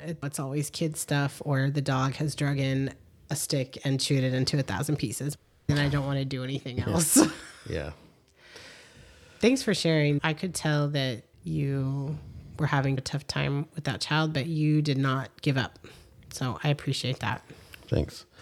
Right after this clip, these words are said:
Speaker 2: So my high, for the longest time, I used to make fun of Piper for taking naps every single day. And for some reason, in the last couple years,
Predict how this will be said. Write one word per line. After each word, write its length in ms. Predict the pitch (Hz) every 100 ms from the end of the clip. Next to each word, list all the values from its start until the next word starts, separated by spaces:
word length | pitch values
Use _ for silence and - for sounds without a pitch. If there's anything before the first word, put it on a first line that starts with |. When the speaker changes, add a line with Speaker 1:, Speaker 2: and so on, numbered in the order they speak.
| - - -
Speaker 2:
So 200 | - 143
my 160 | 123 123
high, 500 | - - - 147 131
for 240 | - - 131
the 100 | 127
longest 500 | 123 123 131 110 -
time, 340 | 117 113 113
I 80 | 113
used 280 | 113 113 -
to 40 |
make 200 | 107 104
fun 200 | - 117
of 80 | 107
Piper 340 | 113 113 107 98
for 140 | 117
taking 340 | 120 113 110
naps 320 | 107 101 95 107
every 320 | 98 101 98
single 360 | - 98 101
day. 280 | 95 92 92 - - - - -
And 580 | 107 110 107 107 101 95 - - - - - -
for 140 | - 123
some 240 | 147 147
reason, 720 | 139 135 127 123 120 113 131 - -
in 100 | 117
the 100 | 110
last 300 | 110 110 -
couple 280 | 110 107 104
years, 680 | 110 113 104 104 104 -